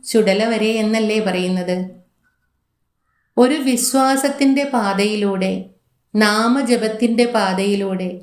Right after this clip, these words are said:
ക്ഷേത്ര ദർശനത്തിലൂടെ ഏത് ദുർചിന്തകളെയും മാറ്റി നമുക്ക് പോസിറ്റീവ് ചിന്തകളിലേക്ക് വരാം.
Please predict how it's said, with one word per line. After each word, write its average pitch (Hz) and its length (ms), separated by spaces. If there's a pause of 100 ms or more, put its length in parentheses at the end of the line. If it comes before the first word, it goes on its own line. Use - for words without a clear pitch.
(240)
ക്ഷേത്ര 208 600
ദർശനത്തിലൂടെ 202 1080 (480)
ഏത് 233 480
ദുർചിന്തകളെയും 233 1000
മാറ്റി 190 640 (100)
നമുക്ക് 190 680
പോസിറ്റീവ് 214 680
ചിന്തകളിലേക്ക് 185 800
വരാം. 160 420